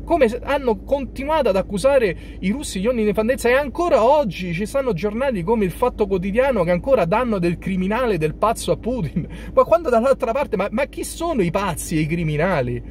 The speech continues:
E questi che devono fare? Devono stare lì a guardarli. Devono, no, prego, accomodatevi, accomodatevi. Cioè, questi bombardano le nostre infrastrutture.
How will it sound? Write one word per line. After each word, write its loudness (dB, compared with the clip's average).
E -4
questi -2
che 2
devono 2
fare? 2
Devono 4
stare 4
lì 4
a 4
guardarli. 0
Devono, 6
no, 6
prego, 4
accomodatevi, -2
accomodatevi. 2
Cioè, -2
questi -2
bombardano 4
le 6
nostre 0
infrastrutture. -2